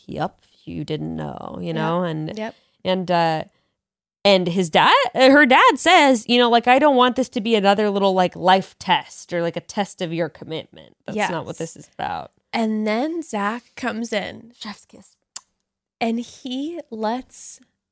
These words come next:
Speaker 2: Mister Adams know that with a conversation that him and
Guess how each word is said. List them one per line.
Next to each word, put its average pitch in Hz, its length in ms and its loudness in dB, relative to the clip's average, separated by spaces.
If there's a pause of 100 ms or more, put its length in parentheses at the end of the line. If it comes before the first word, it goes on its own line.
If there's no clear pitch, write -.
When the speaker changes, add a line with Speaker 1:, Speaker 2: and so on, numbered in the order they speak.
(160)
Speaker 2:
Mister 226 380 -8
Adams 214 520 -8
know 196 360 -10 (580)
that 208 320 -4 (580)
with 226 220 -4
a 220 60 -10
conversation 240 760 -8
that 202 140 -10
him 208 260 -8
and 240 160 -8